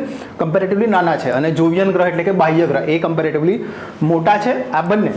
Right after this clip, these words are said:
આંતરિક ગ્રહો સૂર્યની નજીક અને બાહ્ય ગ્રહો સૂર્યથી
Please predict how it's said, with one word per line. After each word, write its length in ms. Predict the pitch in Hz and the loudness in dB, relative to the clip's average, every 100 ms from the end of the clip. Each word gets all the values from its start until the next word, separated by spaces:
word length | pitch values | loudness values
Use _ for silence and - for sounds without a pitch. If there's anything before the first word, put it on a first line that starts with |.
| - | -4
આંતરિક 380 | 147 151 180 165 | -2 0 0 2
ગ્રહો 200 | 185 190 | 2 2
સૂર્યની 320 | 185 175 185 | 2 2 2
નજીક 380 | 185 185 175 - - - - | 0 0 -2 -6 -12 -10 -4
અને 80 | 156 | 0
બાહ્ય 300 | 156 165 165 | 2 2 2
ગ્રહો 200 | 160 170 | 2 2
સૂર્યથી 680 | 151 160 226 339 339 - | 2 2 2 0 -2 -8